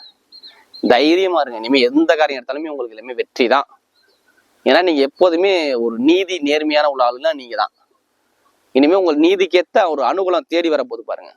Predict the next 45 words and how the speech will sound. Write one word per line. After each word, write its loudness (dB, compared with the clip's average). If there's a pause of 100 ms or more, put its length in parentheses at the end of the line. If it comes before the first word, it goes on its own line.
(180)
ஒரு -2
நிரந்தரமான 0 (100)
ஒரு -4 (100)
பதவி -2
உயர்வு -4
உங்களுக்கு -6
வரப்போகுது. -4
வேலை 2
உத்தியோகத்துல -6
ஒரு -8
ப்ரமோஷன் -2
வரப்போகுது -6
பாத்துங்க. -10 (920)
அரசாங்க 2
தொடர்பு, 0
அரச -4 (160)
எக்ஸாம், -4
ஒரு -6
எக்ஸாம் -4
எழுதிட்டு -2 (240)
அடுத்த 0
எக்ஸாம் -4
எழுத -2
போனா -4
கண்டிப்பா -2
ரிசல்ட் -4
உங்க -6
பக்கம் -4
நல்லா 0
இருக்கும். -18 (1000)
மாணவ 2
மாளிகை -2
சூப்பரா 2
இருக்கும், -10
படிப்பு 0
கல்வி 0
நல்லா 0
இருக்கும், -12
தொழில் 0
நல்லா 0
இருக்கும், -12
வேலை 2
உத்தியோக -4
இடமாற்றத்தை -4
கண்டிப்பா -4